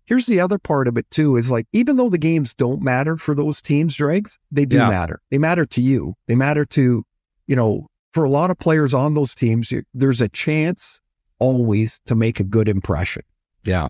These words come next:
Speaker 1: And, and I was told, you remember a player Stu Gavin used to play for the Leafs?
Speaker 2: Oh, yeah.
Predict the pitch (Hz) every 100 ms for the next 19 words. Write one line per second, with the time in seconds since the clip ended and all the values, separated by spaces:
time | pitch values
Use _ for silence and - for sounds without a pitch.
0 | - - 110 - 117 147 180 151 - 156
1 | 139 135 185 226 214 202 185 - - 165
2 | 127 120 131 160 131 - 117 139 131 139
3 | 117 110 143 - - _ - 127 170 131